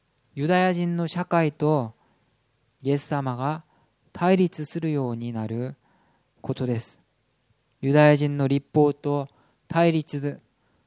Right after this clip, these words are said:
するようになるでしょう。そしてイエス様が律法を逆らうことを今助言している、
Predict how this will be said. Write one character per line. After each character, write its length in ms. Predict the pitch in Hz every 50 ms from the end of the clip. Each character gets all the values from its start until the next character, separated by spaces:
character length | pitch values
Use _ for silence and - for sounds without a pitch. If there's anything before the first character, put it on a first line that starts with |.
| _ _
す 240 | _ - - - 165
る 60 | 160
よ 160 | 165 160 147 139
う 40 |
に 120 | 135 135 127
な 160 | 123 123 123
る 100 | 127 127
で 140 | 123 123 113
し 120 | - -
ょ 240 | 127 123 117 110 113 _ _ _ _ _ _ _ _ _ _ _ _ _ _ _ _ _ _ _ _
う。 40 | -
そ 100 | 160 156
し 80 | - -
て 120 | - 156
イ 120 | 147 135 143
エ 100 | 160 160
ス 80 | -
様 300 | - 180 165 160 151 139
が 280 | 135 139 147 156 156 - _ _ _ _ _ _ _ _ _ -
律 200 | 147 147 170 160 _ - -
法 460 | 202 202 202 196 196 196 196 196 196
を 60 | 185
逆 360 | - - 190 190 - 214 214
ら 160 | 208 196 190
う 60 | 180 170
こ 120 | - 147
と 160 | - - 127
を 380 | 120 120 127 135 139 139 143 - _ _ _ _ _ _ _ _ _ _ _ _ _ _ _ _ _ _ _ _ _ _ _ _ _ _ _ _ _ _ _ _ _ _ _ _ -
今 360 | 139 135 135 135 131 127 - - _ _ _ _ _ _ _ _ _ _ _ _ _ _ _ _ _ _ _ _ _ _ _ _ _ _ _ _ -
助 120 | - 135
言 200 | 131 151 147 147
し 100 | - -
て 120 | - 139 127
い 100 | 120 117
る、 160 | 113 110